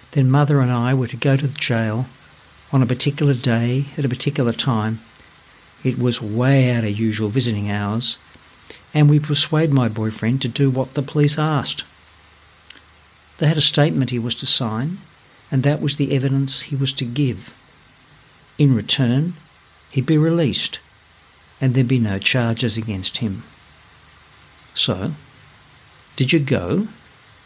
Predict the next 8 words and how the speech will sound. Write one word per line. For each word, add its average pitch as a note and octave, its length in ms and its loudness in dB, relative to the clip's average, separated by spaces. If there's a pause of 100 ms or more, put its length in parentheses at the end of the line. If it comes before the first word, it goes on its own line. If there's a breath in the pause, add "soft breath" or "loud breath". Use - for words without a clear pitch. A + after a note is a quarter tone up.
(720)
"Oh C#3+ 120 6
yes, A2+ 380 2
we A2+ 120 -2
went." G#2 360 -2 (1300)
"And C#3+ 140 4
what B2+ 160 2
happened?" D3 460 -2 (2250)
Well, C#3+ 260 0